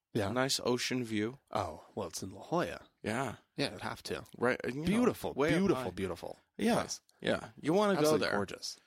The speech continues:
Speaker 1: It's just
Speaker 2: Frankly, I just wanna climb up to the top of the cross. That's where the good view is.
Speaker 1: Yeah.
Speaker 2: Up,
Speaker 1: Well,
Speaker 2: up on top.
Speaker 1: if, maybe there could be a compromise.
Speaker 2: <laughs>
Speaker 1: If, if they allow people to climb it for the view,
Speaker 2: Right, exactly.
Speaker 1: then it can stay.
Speaker 2: Then it can stay.
Speaker 1: Huh.
Speaker 2: As, it,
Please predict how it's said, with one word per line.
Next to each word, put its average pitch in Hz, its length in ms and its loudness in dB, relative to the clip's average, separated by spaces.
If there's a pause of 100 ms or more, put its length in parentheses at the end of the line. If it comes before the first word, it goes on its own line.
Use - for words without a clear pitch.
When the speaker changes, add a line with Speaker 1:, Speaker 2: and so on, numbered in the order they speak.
(480)
Speaker 1:
It's - 120 -2
just 214 240 8
Speaker 2:
Frankly, 143 220 6
I 127 80 6
just 156 160 2
wanna 147 200 2
climb 127 280 2
up 117 120 -2
to 117 80 -8
the 110 100 0
top - 260 0
of - 40 -6
the - 80 0
cross. - 480 -4 (160)
That's 175 240 4
where 131 80 4
the 104 100 2
good 135 220 2
view - 240 -4
is. - 260 -10 (260)
Speaker 1:
Yeah. 104 360 2 (460)
Speaker 2:
Up, - 120 -8
Speaker 1:
Well, 139 240 6
Speaker 2:
up - 140 -4
on 110 120 0
top. - 160 2
Speaker 1:
if, - 160 -2 (240)
maybe 151 280 4
there 139 160 4
could 123 100 -2
be 117 80 4
a 104 60 2
compromise. 98 640 -4 (200)
Speaker 2:
<laughs> - 60 -2 (420)
Speaker 1:
If, 120 180 2
if 123 140 0
they 127 100 6
allow 117 240 4
people 123 260 2
to 104 60 2
climb 110 320 2
it - 100 -2
for - 120 0
the 98 80 0
view, 95 420 0
Speaker 2:
Right, 165 380 4
exactly. 120 500 2
Speaker 1:
then 92 140 -4
it 98 120 -4
can 92 140 -8
stay. 82 380 -4
Speaker 2:
Then 120 160 2
it 123 80 -2
can 143 100 -6
stay. - 300 -4 (440)
Speaker 1:
Huh. 262 100 -2 (340)
Speaker 2:
As, 113 100 -4
it, 110 200 -4